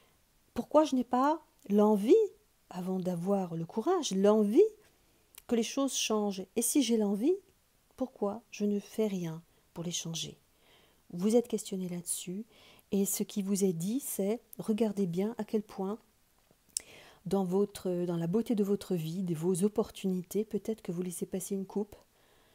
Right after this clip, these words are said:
comme ça, à tort, c'est bien dommage, en vous contentant de ce qui est là, et tout en étant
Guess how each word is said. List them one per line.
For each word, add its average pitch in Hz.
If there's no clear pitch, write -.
comme 185
ça, 185
à 185
tort, 196
c'est -
bien 220
dommage, 202
en 180
vous 185
contentant 208
de 202
ce -
qui 208
est 196
là, 190
et 226
tout -
en 233
étant 226